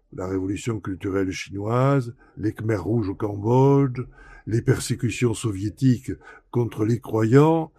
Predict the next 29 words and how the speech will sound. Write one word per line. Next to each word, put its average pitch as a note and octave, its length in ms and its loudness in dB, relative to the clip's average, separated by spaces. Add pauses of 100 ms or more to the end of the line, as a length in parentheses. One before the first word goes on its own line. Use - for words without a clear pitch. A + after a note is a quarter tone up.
(280)
les A2+ 160 0
Rohingyas C3 640 10
en B2 60 0
Birmanie. A#2+ 760 2 (300)
Dans G#2 180 -2
tous G2+ 220 -4
ces F#2 300 -4
cas, C3 400 4 (180)
la G#2 160 0
violence G#2 640 2 (280)
n'est G2+ 180 -2
pas A2+ 260 2
un G#2+ 80 0
dérapage. G2+ 800 0 (480)
Elle G#2+ 200 2
est A#2+ 120 8
la F#2+ 180 0
conséquence G#2+ 920 -2
logique A2 800 0 (360)
d'une A#2+ 360 0
idéologie A2+ 880 4 (380)
qui - 200 -6
se - 220 -2
pense A2+ 640 0
seule C3+ 640 2 (320)
garante A#2 720 0 (380)
de F#2 180 0
l'ordre B2 520 6
public G2+ 640 -6